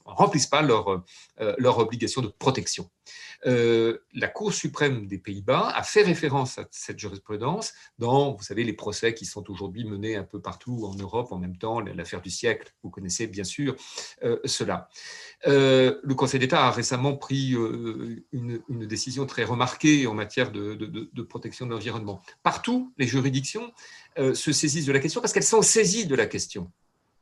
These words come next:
Alors, je, je voudrais dire, et je le dis avec beaucoup de solennité devant, euh, la représentation nationale, je pense que ça n'est pas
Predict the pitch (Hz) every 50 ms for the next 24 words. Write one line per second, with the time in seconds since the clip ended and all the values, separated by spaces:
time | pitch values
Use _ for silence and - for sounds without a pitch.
0 | _ - - 135 123 - - _ _ - 123 135 131 - 135 131 147 135 139 156
1 | 147 - 127 147 165 156 135 - - _ _ _ _ _ - 117 101 98 123 117
2 | 113 101 113 131 131 117 107 98 92 104 90 95 98 107 - 135 120 120 113 110
3 | 104 117 110 101 - 131 127 101 98 90 104 107 104 98 90 _ _ _ - -
4 | 104 101 101 107 117 - - 117 - - 101 92 107 - - 110 92 104 104 90
5 | 101 - - 110 104 95 - - 127 165 190 175 135 - - - _ _ - -
6 | 123 120 160 185 196 190 180 - - 127 117 - - - - 120 113 110 104 -
7 | 151 160 - - - - _